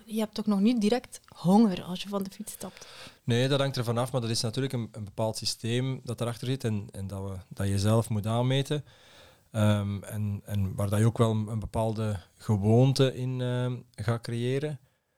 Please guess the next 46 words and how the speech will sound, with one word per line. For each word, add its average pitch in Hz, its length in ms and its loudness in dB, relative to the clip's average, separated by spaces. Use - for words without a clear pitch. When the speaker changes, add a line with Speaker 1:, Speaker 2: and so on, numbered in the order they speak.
Speaker 2:
Maar 98 240 -8
dat 120 160 0
is - 300 0
echt - 220 -4
wat, - 340 -4
ja, 110 340 0
wat 117 120 2
het 113 120 -4
verschil - 400 -2
maakt 143 260 -4
in 120 60 -2
een 110 100 -2
grote 110 280 -6
ronde, 120 360 -4
hè. 143 100 -2
Het - 260 -12
is - 240 2
altijd, 113 380 0
het 127 100 -12
is 120 80 2
niet 120 120 6
alleen 107 280 0
maar 143 180 -2
energie, 139 480 -6
maar 123 100 -6
het - 100 -2
is 107 60 -4
ook 117 200 -6
depletion 127 580 4
of 107 60 -2
energy 110 480 0
tijdens 117 360 0
de 135 80 0
rit 151 320 -4
en 104 200 0
altijd 127 280 0
dat - 280 -6
opladen 139 680 0
en, 110 280 -4
en 101 180 -8
weer 110 200 0
ontladen 131 600 0
van, 110 340 -6
van 107 180 -2
die 107 120 0
energie. 110 440 -2